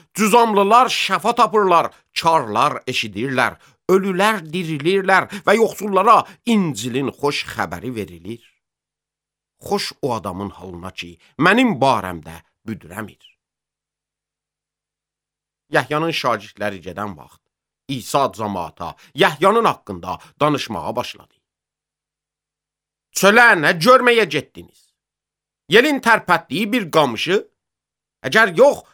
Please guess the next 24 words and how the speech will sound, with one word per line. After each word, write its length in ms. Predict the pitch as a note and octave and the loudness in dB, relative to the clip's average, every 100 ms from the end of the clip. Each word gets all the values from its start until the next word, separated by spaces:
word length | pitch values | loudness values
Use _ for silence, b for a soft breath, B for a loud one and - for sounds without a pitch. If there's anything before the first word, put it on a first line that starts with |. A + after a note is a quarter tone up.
| _ - | _ 0
bəs 200 | A3+ - | 0 4
nə 100 | G#3 | 2
görməyə 420 | A#3 C#4 C#4 C4 G3+ | 4 4 6 4 4
getdiniz? 600 | G#3 - D3 G#2 - _ _ _ _ _ | 0 -2 -4 -6 -10 _ _ _ _ _
Zərif 420 | A#2+ F#3+ G#3 F3 | 0 4 4 2
paltar 400 | - F#3+ G3 F3 E3+ | 2 2 4 0 0
geyinmiş 560 | E3 F3 A#2+ B2 D#3+ | 2 2 0 -2 -4
bir 80 | G#3 | 2
adamı? 360 | A3+ A#3 B3 C4+ - _ _ _ _ _ _ _ _ A#2+ | 4 6 4 2 -6 _ _ _ _ _ _ _ _ 0
Zərif 340 | D#3 D3+ - | 2 2 0
paltar 360 | D3+ D3+ D3+ C3 | 0 2 2 0
geyənlər 520 | B2 D3 A2+ E2+ D#3 | 0 0 0 -2 -4
ki, 260 | B3 A3 b b | -4 -6 b b
padşahların 800 | - A3+ G3 - G3 C3+ B2 D3 | 2 4 4 2 0 0 0 0
saraylarındadırlar. 1080 | G#3+ B3 B3+ C4 A#3+ A3+ G#3+ E3+ C3+ F#2 - _ _ _ _ _ _ _ _ _ _ _ _ | 0 2 6 6 6 4 2 0 -2 -6 -12 _ _ _ _ _ _ _ _ _ _ _ _
Bəs 200 | C#3+ D3 | -2 0
nə 80 | F3 G3 | 2 4
görməyə 400 | C4 C4+ B3+ G#3+ | 4 4 4 2
getdiniz? 600 | C#3+ - G2 E2+ D#2 _ _ - | -2 -8 -12 -16 -18 _ _ -2
Bir 160 | F#3+ | 0
peyğəmbər? 580 | F3 F#3+ E3 D#3+ F3+ A#3+ - _ _ _ _ _ _ _ _ | 2 2 2 4 6 6 2 _ _ _ _ _ _ _ _
Bəli, 400 | A2 C3+ B2+ F#2+ | 0 0 0 -4
sizə 300 | - F#3 G#3 F#3+ | -6 0 2 4
deyirəm, 440 | G3+ A3 F#3+ D3 | 4 6 4 2